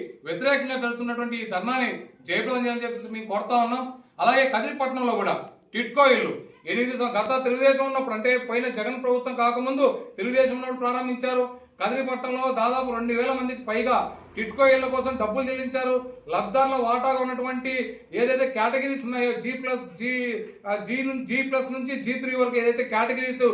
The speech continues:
గవర్నమెంట్ ఆ రోజు అనౌన్స్ చేసిందో దాని ప్రకారం ఆ బెడ్‌రూమ్, సింగిల్ బెడ్‌రూమ్కి ఒకే డబ్బు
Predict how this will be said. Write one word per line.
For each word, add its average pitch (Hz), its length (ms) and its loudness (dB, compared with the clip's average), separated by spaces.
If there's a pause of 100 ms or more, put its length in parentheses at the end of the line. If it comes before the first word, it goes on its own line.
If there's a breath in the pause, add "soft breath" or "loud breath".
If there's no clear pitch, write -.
(280)
గవర్నమెంట్ 262 380 4
ఆ 254 40 2
రోజు 240 120 6
అనౌన్స్ 254 320 4
చేసిందో 233 400 4 (380 loud breath)
దాని 254 260 6
ప్రకారం 262 400 6 (320)
ఆ 208 160 6
బెడ్‌రూమ్, 220 760 2
సింగిల్ 254 240 0
బెడ్‌రూమ్కి 262 360 4
ఒకే 240 240 2
డబ్బు 247 280 0